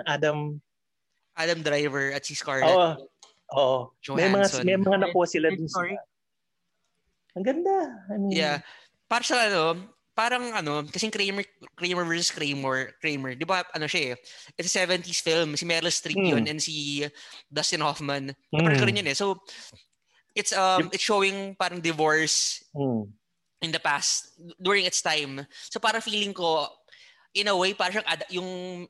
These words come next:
Speaker 2: yung Mary story, it's a different story entirely, pero adapting the themes
Speaker 1: The same
Speaker 2: to fit
Speaker 1: themes,
Speaker 2: the
Speaker 1: pero
Speaker 2: current,
Speaker 1: ibang
Speaker 2: ano,
Speaker 1: atake.
Speaker 2: oo,
Speaker 1: Oh,
Speaker 2: di ba, the
Speaker 1: diba?
Speaker 2: current, ano, our
Speaker 1: Mm.
Speaker 2: current life, our current
Speaker 3: Yeah.
Speaker 2: world.
Speaker 3: Oh,
Speaker 1: Oh.
Speaker 3: parang divorce tayo sa, ano, <laughs>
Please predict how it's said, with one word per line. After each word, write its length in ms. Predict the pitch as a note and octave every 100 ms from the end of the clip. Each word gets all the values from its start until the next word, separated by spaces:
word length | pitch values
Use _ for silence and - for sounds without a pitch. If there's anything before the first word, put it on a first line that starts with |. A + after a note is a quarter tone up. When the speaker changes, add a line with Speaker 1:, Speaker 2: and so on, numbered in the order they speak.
| _ _ _
Speaker 2:
yung 180 | F3 F3+
Mary 220 | F#3 F3
story, 260 | - D3+ D#3
it's 100 | G#3+
a 80 |
different 380 | F3 F#3 G3 F3+ -
story 440 | - - E3 D#3+
entirely, 380 | E3+ D#3+ D3 D3
pero 240 | E3+ E3 E3 -
adapting 760 | - D#3+ D#3+ D#3+ - E3 D#3+ D#3
the 80 | D3
themes 680 | - D#3 C#3+ D3 - - - - - - _ -
Speaker 1:
The 80 | -
same 180 | G3
Speaker 2:
to 60 | G3+
fit 80 | F#3
Speaker 1:
themes, 260 | C#3 C3
Speaker 2:
the 60 | -
Speaker 1:
pero 200 | D3+ D#3
Speaker 2:
current, 200 | F3 E3+
Speaker 1:
ibang 100 | E3
Speaker 2:
ano, 100 | D3+ D3+
Speaker 1:
atake. 160 | - A#2
Speaker 2:
oo, 240 | C#3 C3+ C3
Speaker 1:
Oh, 100 | A#2
Speaker 2:
di 120 | D3+
ba, 80 | D3+
the 20 |
Speaker 1:
diba? 120 | D#3
Speaker 2:
current, 240 | D3+ D3+
ano, 260 | C#3 C3+ C3+ C3+ _ _ _ _ _ _ _ _ - - _
our 200 | C#3+ D3
Speaker 1:
Mm. 100 | E3
Speaker 2:
current 320 | D#3+ E3 D#3+ - - -
life, 360 | D#3 G3+ D3 - -
our 220 | - D3+ D#3
current 280 | D#3+ D3+
Speaker 3:
Yeah. 100 | C3+
Speaker 2:
world. 340 | C#3 D3 C3+ C3 - _ _ _ _ B2+
Speaker 3:
Oh, 100 | C3
Speaker 1:
Oh. 140 | B2
Speaker 3:
parang 180 | A#2+ C#3+ _ _ _ _
divorce 500 | C3+ D3+ C3 D#3 -
tayo 300 | - D3 C3+
sa, 220 | C3+ D3 C3
ano, 280 | B2+ B2+ _ _
<laughs> 600 | - A3+ - G#3+ -